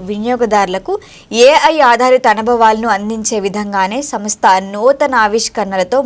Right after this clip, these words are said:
ముందుకు సాగుతోందని చెప్పారు ఆయన. Samsung వాటి ఉత్పత్తుల విస్తరణ, స్మార్ట్ డివైస్లలో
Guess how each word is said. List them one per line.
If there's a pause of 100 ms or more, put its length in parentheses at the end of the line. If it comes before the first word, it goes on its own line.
ముందుకు
సాగుతోందని
చెప్పారు
ఆయన. (720)
Samsung (100)
వాటి
ఉత్పత్తుల (100)
విస్తరణ, (240)
స్మార్ట్
డివైస్లలో